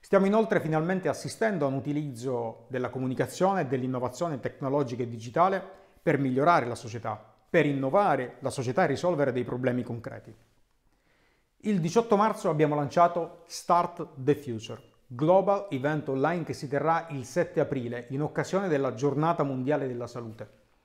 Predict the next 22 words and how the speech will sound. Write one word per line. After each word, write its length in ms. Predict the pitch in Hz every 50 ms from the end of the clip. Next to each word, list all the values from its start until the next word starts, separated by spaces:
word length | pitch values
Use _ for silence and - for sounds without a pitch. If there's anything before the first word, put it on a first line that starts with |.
| _ _ _ _ _ _ _ _ _ _ _ _
Rifletteremo 580 | 139 180 180 208 220 - 214 220 220 233 220
insieme 480 | 196 180 180 - - 180 160 151 143 139
a 80 | 131 127
start-up, 680 | - - - 131 - - - 202 170 135 - - - -
imprese, 540 | - 127 123 110 - 160 165 160 143 - -
organizzazioni 640 | 123 123 117 131 127 131 120 117 127 104 - 143 127
non 140 | 120 120 120
profit, 560 | 117 160 175 160 127 - - 110 - - 117 - - - _ _
cittadini, 580 | - 151 127 - - 123 131 175 190 156 131
professionisti, 840 | 113 - 120 - - 117 - - 127 127 160 185 180 185 - 127 117
giornalisti, 840 | 117 127 117 123 127 147 180 165 - - - - 117 107 - - _ _ _ _ _ _ _ _ _ _ _ _
su 320 | _ - - - 247 208 170
attività 460 | 143 - - 180 170 190 180 165 135
e 80 | 131
progetti 640 | - - 156 147 131 120 175 190 190 185 - 220 208
per 200 | 208 - 143 123
risolvere 640 | 120 127 117 - 196 202 185 143 135 127 131 120 117
l'emergenza 560 | 117 123 120 123 117 110 127 135 120 - -
attuale 540 | 110 - - 156 185 202 202 202 202 - - - _ _ _ _ _ _ _
e 120 | 220 226
anche 840 | 214 208 208 196 185 - 175 160 151 127 - - - - _ _ _ _ _
ripartire. 880 | - 147 165 160 165 156 160 - - - 127 117 117 - - - -